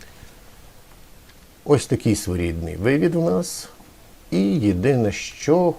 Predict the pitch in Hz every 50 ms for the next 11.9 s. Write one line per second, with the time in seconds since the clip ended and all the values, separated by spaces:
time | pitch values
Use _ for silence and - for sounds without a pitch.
0 | - - - 135 131 131 - - 107 - - - 113 110 104 - - - 98 98
1 | 87 90 87 82 - - 82 - - - - - 175 196 190 156 160 156 151 127
2 | 107 - - 135 120 - - 98 - - - 127 117 90 82 82 95 92 87 90
3 | 113 135 147 139 110 - - - - - 90 90 92 87 80 78 80 92 117 113
4 | 104 85 - 92 87 87 92 101 - - 82 - - 90 90 90 120 139 180 202
5 | 190 151 - - - - - - - - - - - - - - - - - -
6 | 95 95 92 90 90 87 - - - - - 101 110 - - 110 101 - 101 101
7 | 95 92 87 90 87 98 92 85 87 90 - 104 95 87 80 - - 80 - 98
8 | 87 87 92 82 - - 82 82 85 90 - - - 139 170 185 156 107 87 156
9 | - - - - - - - - - - - - - - - - - - - -
10 | - 123 156 165 151 - 160 139 131 120 - - - 107 107 117 127 107 98 101
11 | - - 147 170 - - - 98 92 - - 135 123 101 104 101 101